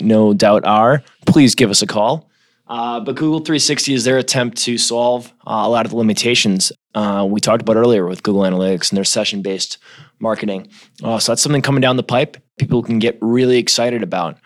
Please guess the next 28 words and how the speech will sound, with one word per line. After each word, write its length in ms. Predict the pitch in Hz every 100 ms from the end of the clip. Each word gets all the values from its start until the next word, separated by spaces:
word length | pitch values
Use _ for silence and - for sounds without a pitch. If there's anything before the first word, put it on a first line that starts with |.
| - - -
Uh, 260 | 98 98
but 140 | 95 120
it 100 | 120
speaks 560 | - - 160 - -
really, 260 | 127 127 123
I 80 | 107
think, 240 | - 107
to 80 | -
the 100 | 107
importance 580 | 107 - - 123 104 95
of 80 | 95
this 160 | 98
entire 320 | 101 98 101
topic 560 | 92 - 90 - 82 - - -
of 140 | - 101
why 240 | 117 113
you 80 | 110
need 100 | 110
to 80 | 98
get 180 | 95 -
past 340 | 101 92 -
session-based 580 | 104 98 98 95 95 -
and 120 | 101
really 140 | 98 95
look 120 | 92
at 100 | 92
people 280 | 104 95 90
analytics. 560 | 80 80 80 - -